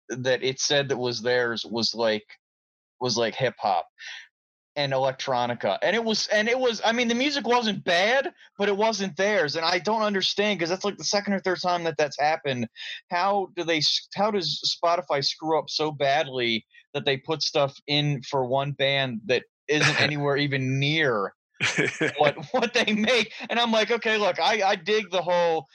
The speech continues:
Speaker 1: like, they have the, uh, the area where you can, you know, explore new music and they'll make suggestions to you and everything.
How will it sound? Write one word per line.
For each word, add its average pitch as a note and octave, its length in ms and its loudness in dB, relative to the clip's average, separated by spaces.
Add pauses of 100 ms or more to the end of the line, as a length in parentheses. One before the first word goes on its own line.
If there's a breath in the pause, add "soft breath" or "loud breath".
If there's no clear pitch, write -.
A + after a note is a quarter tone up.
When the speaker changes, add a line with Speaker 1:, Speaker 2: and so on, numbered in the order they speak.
(180 loud breath)
Speaker 1:
like, D#3 220 0
they F3+ 160 2
have F3 400 0
the, D3 300 0
uh, B2+ 200 4
the C3 180 -4
area D#3 360 2
where C3+ 140 -2
you C#3+ 180 -2
can, C3 320 0
you C3 180 -2
know, B2 240 2
explore D#3 580 0
new D3+ 220 0
music D3 600 0
and C3+ 120 -4
they'll C#3 80 0
make C#3+ 180 0
suggestions C3+ 680 0
to D#3+ 100 -2
you D3+ 160 0
and D3 80 0
everything. D3+ 640 -2